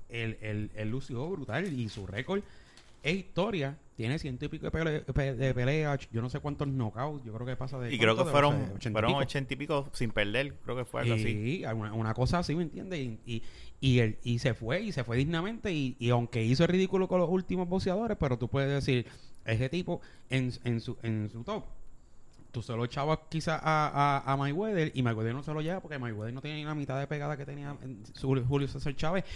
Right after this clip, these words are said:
Speaker 1: y no tiene pegada como la que tiene Pacquiao, que por eso es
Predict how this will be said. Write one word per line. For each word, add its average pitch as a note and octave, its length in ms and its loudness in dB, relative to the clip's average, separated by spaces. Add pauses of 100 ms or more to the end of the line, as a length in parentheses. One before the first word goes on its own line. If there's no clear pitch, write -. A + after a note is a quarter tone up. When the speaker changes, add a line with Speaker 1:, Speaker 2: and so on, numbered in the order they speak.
(160)
Speaker 1:
y C3+ 100 6
no C3 140 6
tiene D3 220 -2
pegada D3+ 280 0
como C#3+ 200 0
la C3 80 2
que C3 80 -2
tiene C#3 200 0
Pacquiao, C#3+ 400 -4 (380)
que A#2 100 2
por G#2 160 2
eso C3 240 -2
es F#3+ 200 -4